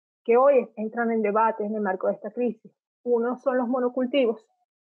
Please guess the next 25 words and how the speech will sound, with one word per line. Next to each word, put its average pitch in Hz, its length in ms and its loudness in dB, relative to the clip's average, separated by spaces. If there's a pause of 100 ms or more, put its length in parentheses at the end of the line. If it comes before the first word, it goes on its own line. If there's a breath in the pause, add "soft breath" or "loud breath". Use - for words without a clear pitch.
(180)
o 185 160 -12
la, 175 200 -16 (120)
la 170 180 -4
agroindust-, 180 480 -4 (140)
eh, 151 400 -6 (500)
los 202 120 -12
sistemas 196 540 -4
de 226 100 -2
agricultura 202 840 0
industrializada, 208 760 0
globalizados, 202 1000 0
corporativos, 208 840 -2 (1600 soft breath)
<coughs> - 1080 -4
donde 226 200 -2
se 226 100 -4
va 202 100 0
desarrollando 220 680 2
un 226 80 -4
conocimiento 233 1000 -2
y 180 200 -12
es - 40 -18
avalado 214 380 2
por 196 140 -2
una 208 180 -2
ciencia, 214 640 -2